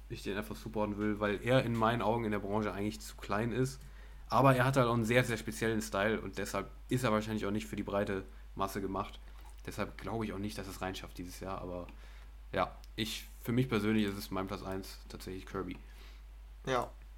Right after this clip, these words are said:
Speaker 2: Ja, gut, da wären wir wieder bei der ewigen Diskussion.
Speaker 1: Ja.
Speaker 2: Ich bin ja kein Riesenfan,
Speaker 1: Genau.
Speaker 2: aber hatte ja auch mit Breeze und Make Amends immerhin zwei Songs, die ich echt ganz gut fand dieses
Speaker 1: Mhm.
Speaker 2: Jahr. Ähm,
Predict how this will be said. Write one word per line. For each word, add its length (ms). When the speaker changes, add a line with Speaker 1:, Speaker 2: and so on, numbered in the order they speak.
Speaker 2:
Ja, 220
gut, 240
da 100
wären 140
wir 120
wieder 200
bei 100
der 120
ewigen 340
Diskussion. 680
Speaker 1:
Ja. 140
Speaker 2:
Ich 60
bin 100
ja 80
kein 180
Riesenfan, 600
Speaker 1:
Genau. 140
Speaker 2:
aber 160
hatte 220
ja 80
auch 160
mit 200
Breeze 400
und 200
Make 220
Amends 340
immerhin 340
zwei 260
Songs, 360
die 80
ich 120
echt 160
ganz 220
gut 160
fand 220
dieses 180
Speaker 1:
Mhm. 60
Speaker 2:
Jahr. 180
Ähm, 320